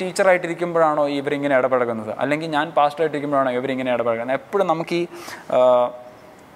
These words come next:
ആ ഈഗോ സൈറ്റൻ തോന്നിപ്പിക്കുന്നതാണ്. സൈറ്റൻ നമ്മളെ കൊണ്ട് എങ്ങനെയെങ്കിലും നമ്മളെ കൊണ്ട് തെറ്റ് ചെയ്യിപ്പിക്കാൻ വേണ്ടി നമ്മളെ പ്രേരിപ്പിക്കുന്നതാണ്. പക്ഷെ നമുക്ക് ആ ഒരു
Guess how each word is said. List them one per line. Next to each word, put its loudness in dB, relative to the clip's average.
ആ 4
ഈഗോ 2
സൈറ്റൻ 2
തോന്നിപ്പിക്കുന്നതാണ്. 0
സൈറ്റൻ -4
നമ്മളെ 0
കൊണ്ട് -2
എങ്ങനെയെങ്കിലും -2
നമ്മളെ -2
കൊണ്ട് -4
തെറ്റ് -6
ചെയ്യിപ്പിക്കാൻ -2
വേണ്ടി -2
നമ്മളെ 0
പ്രേരിപ്പിക്കുന്നതാണ്. -4
പക്ഷെ -6
നമുക്ക് -2
ആ 6
ഒരു -2